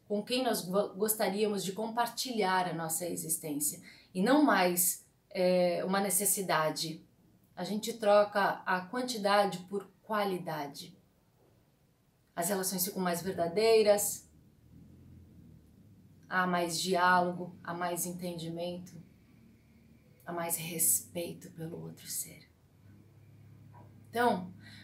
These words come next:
antes de você se relacionar verdadeiramente com alguém, primeiro se relacione com você mesmo. Tenha um caso sério de amor com você mesmo. Se conheça,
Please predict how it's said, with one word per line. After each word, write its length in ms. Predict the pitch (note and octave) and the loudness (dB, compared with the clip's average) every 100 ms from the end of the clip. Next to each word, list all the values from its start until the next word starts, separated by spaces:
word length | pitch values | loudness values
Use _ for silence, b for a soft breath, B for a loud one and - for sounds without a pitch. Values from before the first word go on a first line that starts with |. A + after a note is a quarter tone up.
| B | B
antes 320 | A#3+ C#4 C#4 | 2 4 2
de 60 | |
você 360 | D4+ C4+ - G#3 | 0 0 2 2
se 160 | F#3+ F#3 | 0 -2
relacionar 560 | F#3 F3+ F#3 F3 D#3+ | 0 0 -2 0 0
verdadeiramente 1080 | D#3 B3 B3 A3+ G3+ F#3+ F3+ F3+ A3+ A#3+ F3 | 2 2 4 2 2 4 4 2 0 -2 -8
com 120 | - | -6
alguém, 480 | D#3+ D#3+ F#3 G#3+ - - b b b - | -4 -2 -2 -2 -6 -16 b b b -10
primeiro 340 | F3+ F3+ F3+ | -4 -2 0
se 160 | F3+ F3+ | -2 -4
relacione 800 | F3+ F3+ - - F#3 F3+ E3+ | -6 -4 -2 -2 -4 -6 -8
com 140 | D#3+ D#3+ | -10 -10
você 280 | D#3 - F#3+ | -6 -6 -6
mesmo. 440 | E3 D#3+ D#3 - - B B B B | -8 -10 -12 -16 -20 B B B B
Tenha 160 | A#3+ | 0
um 40 | B3+ | 0
caso 280 | B3 A#3 A3+ | 2 2 4
sério 560 | - - G#3 G3+ F3+ | 4 8 8 8 6
de 120 | E3 | 0
amor 300 | E3+ F3+ F#3 | -4 -2 -4
com 120 | F3+ D#3+ | -6 -8
você 320 | D#3+ - G3+ | -4 -2 -2
mesmo. 640 | G3 E3 D#3+ D#3 D#3 D#3 - - _ b b b | -2 -2 -4 -4 -8 -10 -14 -20 _ b b b
Se 180 | - G#3+ | -6 -4
conheça, 840 | G#3+ G3+ F#3+ F#3 F#3 - D#3+ D#3 | -4 -2 0 0 0 0 -2 -10